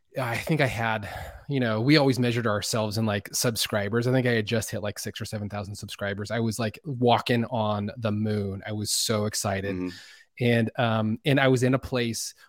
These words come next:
Speaker 1: where the community comes together and, like, people actually recognize me. Not that I'm seeking that, not that I'm like, you know, I, I like it, you know, but it's not like I need to be, I need, I don't need that, but it was cool to be there. And people were like, "Hey, I've seen your video." And I was like, "You did? Wow." So,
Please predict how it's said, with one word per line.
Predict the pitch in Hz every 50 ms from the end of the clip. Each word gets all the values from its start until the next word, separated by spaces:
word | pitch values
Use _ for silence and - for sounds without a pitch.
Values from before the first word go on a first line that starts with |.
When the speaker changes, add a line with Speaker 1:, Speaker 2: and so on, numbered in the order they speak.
| _
Speaker 1:
where | - 131
the | 123 127
community | - - 131 127 123 127
comes | - - 127 123 -
together | 131 117 120 117 113 113 113
and, | 123 131
like, | 127 123 -
people | - - 151 - - 143 127 - -
actually | 127 120 - - - 131 113
recognize | 110 120 120 - 110 107 107 104 101 -
me. | 107
Not | 107 123 139 -
that | - 170
I'm | 147 123
seeking | - - - 127 120 - - 151 160
that, | 175 180 190 208 156
not | 127 127 127 -
that | 139
I'm | 131 127 123
like, | 113 104 101 - - - _ _ _ _ _ _
you | - 220
know, | 170
I, | 127 127 - -
I | 120
like | 107 104 101 123 220 - -
it, | 107 107 127 - _
you | - 139 135 135
know, | 117 110
but | 110 - 127 120
it's | 117 - 135 - -
not | 151 143
like | 117 113 -
I | 113 107
need | 104 113 113 113 107
to | 117
be, | 101 104 104 101 104 107 107 104 - _ _ _ _ _ _ _ _ -
I | - 113
need, | 113 113 104 -
I | 131
don't | 120 120 110 131 123
need | 107 107 113 117 120 139 135
that, | 143 170 180 196 190 - 123
but | 113 131 120
it | 120
was | 117 120 117 - - - - -
cool | - - 208 262 214 139
to | - - 120
be | 123 170 185
there. | 147 127
And | 113
people | 120 120 113 113
were | 110
like, | 110 107 107 -
"Hey, | 147 202 247 190
I've | 104 95
seen | - - - 117 117 120
your | 131 135
video." | 117 151 190 208 185 120 98 95
And | 92
I | 90
was | 87 -
like, | 92 95 _ 87 101 _ _ _ _ -
"You | 113 107 107 101
did? | 95 120 165 202 -
Wow." | 107 95 - - - - _ - - - - -
So, | - - - 160 151 147 -